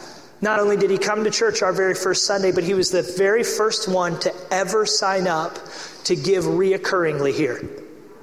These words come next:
That man was. Not only did he volunteer on our steeple, not only does he give regularly to this day, four months later, not only has he came to a service, but he's a friend now.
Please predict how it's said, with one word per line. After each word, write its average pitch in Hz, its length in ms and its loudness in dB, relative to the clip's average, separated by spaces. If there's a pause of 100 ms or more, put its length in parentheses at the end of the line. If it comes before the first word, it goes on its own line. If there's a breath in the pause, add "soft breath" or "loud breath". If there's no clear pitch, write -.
(180)
That 160 180 -4
man 147 240 0
was. 127 320 -4 (1000)
Not 214 200 0
only 226 180 2
did 208 160 2
he 202 60 4
volunteer 208 640 2
on 190 100 0
our 190 140 2
steeple, 196 500 0
not 175 220 2
only 196 260 2
does 175 200 0
he 208 120 0
give 185 320 2
regularly 185 640 2
to - 240 0
this 170 560 2
day, 165 300 2
four 190 360 2
months 196 340 0
later, 175 440 2 (760 loud breath)
not 208 200 0
only 208 200 2
has 196 160 0
he 208 120 0
came 233 380 -2
to 190 120 2
a 180 80 2
service, 170 360 0
but 180 140 0
he's 180 200 0
a 175 40 -2
friend 156 480 -2
now. 123 280 -4